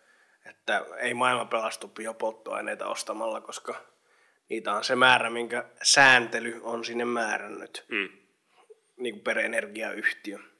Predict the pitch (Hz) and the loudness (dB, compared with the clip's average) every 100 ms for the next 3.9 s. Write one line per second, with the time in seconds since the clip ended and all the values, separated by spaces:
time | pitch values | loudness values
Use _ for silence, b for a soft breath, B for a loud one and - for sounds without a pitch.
0 | _ _ _ - 101 87 - _ _ _ | _ _ _ -2 0 -2 -8 _ _ _
1 | _ _ _ _ _ _ _ _ _ _ | _ _ _ _ _ _ _ _ _ _
2 | 113 92 90 95 92 - _ _ _ _ | -8 -4 -2 -2 -4 -6 _ _ _ _
3 | _ _ _ _ _ _ 98 90 | _ _ _ _ _ _ -2 -2